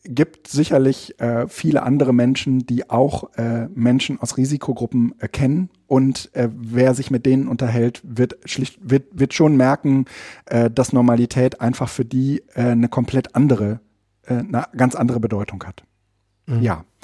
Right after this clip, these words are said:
Speaker 2: Mhm.
Speaker 1: Ähm, ich, ich wollte, also ich hab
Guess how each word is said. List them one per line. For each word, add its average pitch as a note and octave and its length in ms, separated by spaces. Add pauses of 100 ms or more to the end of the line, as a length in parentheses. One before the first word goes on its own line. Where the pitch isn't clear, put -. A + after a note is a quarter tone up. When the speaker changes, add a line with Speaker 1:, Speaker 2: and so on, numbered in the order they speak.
(380)
Speaker 2:
Mhm. A#2 200 (260)
Speaker 1:
Ähm, C#3 500 (1040)
ich, - 360 (420)
ich - 240
wollte, D#3 520 (420)
also C3+ 160
ich - 200 (300)
hab - 280